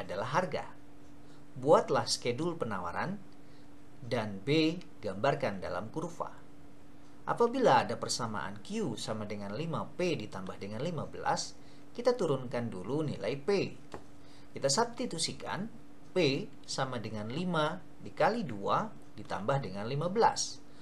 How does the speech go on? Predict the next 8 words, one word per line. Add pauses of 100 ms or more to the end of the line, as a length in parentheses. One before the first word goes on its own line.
(360)
Maka
nilai
P (160)
sama
dengan (320)
dua
puluh
lima,